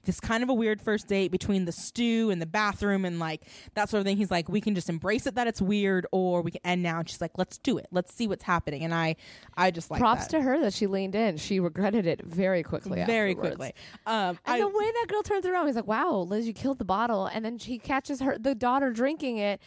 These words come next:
Speaker 2: Liz knew. Like, dear
Speaker 1: Yes.
Speaker 2: Lord, that
Speaker 1: Oh.
Speaker 2: girl is the worst.
Speaker 1: Well, I
Speaker 2: Poor
Speaker 1: love it too
Speaker 2: thing.
Speaker 1: when, like, Bethany's at the door and John, and she's like, "Mom's keying your car." And he's like, "All right." He's like,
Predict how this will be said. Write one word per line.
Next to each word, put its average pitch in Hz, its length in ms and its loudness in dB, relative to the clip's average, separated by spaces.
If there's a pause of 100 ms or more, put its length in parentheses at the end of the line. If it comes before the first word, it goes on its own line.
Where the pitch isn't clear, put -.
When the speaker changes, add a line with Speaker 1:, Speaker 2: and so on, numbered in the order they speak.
(260)
Speaker 2:
Liz 233 340 -2
knew. 226 480 2
Like, 220 260 0
dear 311 200 0
Speaker 1:
Yes. 277 340 4
Speaker 2:
Lord, 311 300 2
that 226 160 0
Speaker 1:
Oh. 226 40 2
Speaker 2:
girl 202 220 2
is 175 120 0
the 180 120 0
worst. 175 380 2
Speaker 1:
Well, 285 160 0
I 285 60 2
Speaker 2:
Poor 277 100 2
Speaker 1:
love 285 140 0
it - 20 -2
too 294 120 -4
Speaker 2:
thing. 302 100 0
Speaker 1:
when, 277 140 -2
like, 208 200 0
Bethany's 254 400 0
at 247 140 -2
the 220 80 -2
door 190 280 2
and 180 200 0
John, 175 220 0
and 190 140 0
she's 208 200 -2
like, 185 100 0
"Mom's 247 300 0
keying 254 240 0
your 196 100 2
car." 175 360 0
And 165 100 -4
he's 170 160 -2
like, 156 120 -2
"All 208 60 0
right." 214 100 2
He's 190 120 -4
like, 170 120 0